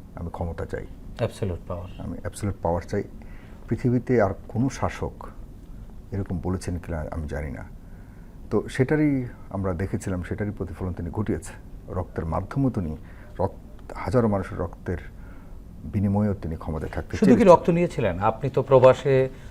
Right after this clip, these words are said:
Speaker 2: থাকতে বাধ্য হয়েছিলেন একজন সংবাদকর্মী
Speaker 1: হুম, হুম।
Speaker 2: হিসেবে। এখানে, আহ, যারা বাংলাদেশে বসবাস করতো তারা তো কথা বলতে পারেইনি।
Speaker 1: হুম।
Speaker 2: যারা বিদেশে বসে দু একজন কথা বলতে চেষ্টা করেছে, কথা বলবার চেষ্টা করেছে, তাদেরকেও তো নানানভাবে তাদের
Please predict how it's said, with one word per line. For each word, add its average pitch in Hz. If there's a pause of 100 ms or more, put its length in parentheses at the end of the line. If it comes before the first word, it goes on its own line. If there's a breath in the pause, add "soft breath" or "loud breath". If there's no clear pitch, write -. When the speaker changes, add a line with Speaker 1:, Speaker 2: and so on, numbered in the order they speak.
(140 loud breath)
Speaker 2:
থাকতে -
বাধ্য 107
হয়েছিলেন 95
একজন 92
সংবাদকর্মী 98
Speaker 1:
হুম, 92
হুম। -
Speaker 2:
হিসেবে। 90 (420 loud breath)
এখানে, 151
আহ, 104
যারা 110
বাংলাদেশে 113
বসবাস 117
করতো -
তারা 107
তো 127
কথা 113
বলতে 104
পারেইনি। 92 (240 loud breath)
Speaker 1:
হুম। 92
Speaker 2:
যারা 107
বিদেশে 110
বসে 135
দু 110
একজন 107
কথা 107
বলতে 101 (380)
চেষ্টা 143
করেছে, 95
কথা 98
বলবার 120
চেষ্টা -
করেছে, 90 (380 loud breath)
তাদেরকেও 147
তো 160
নানানভাবে 113
তাদের 104